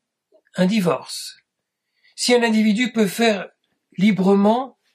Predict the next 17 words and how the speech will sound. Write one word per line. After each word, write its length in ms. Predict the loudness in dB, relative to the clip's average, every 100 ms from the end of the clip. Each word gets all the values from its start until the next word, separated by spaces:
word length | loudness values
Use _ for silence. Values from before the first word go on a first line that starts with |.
| _
ses 240 | -8 -4 -2
choix 220 | 0 0
de 80 | 0
conscience 920 | -2 -4 -2 0 0 -2 -8 -18 -20 _ _ _
et 60 | -2
de 100 | -2
croyance, 720 | 0 0 0 -4 -10 -18 -20 _ _ _ _ _ _ _ -6
de 100 | -2
partenaire 760 | -2 -2 -2 0 2 0 -2 -10 _ _ _ _ _ _
conjugal, 720 | -2 0 0 0 0 -2 -8 -20 _ _ _ _ _ _ _ _ _ _ _
critiquer 760 | -8 -6 -6 -6 -2 -2 -2 -12 _ _ _
ce 140 | -10
que, 600 | -10 -2 2 2 0 -4 -8
ce 120 | -8
qui 180 | -4 -2
lui 140 | 0
semble 520 | -2 0 2 2 0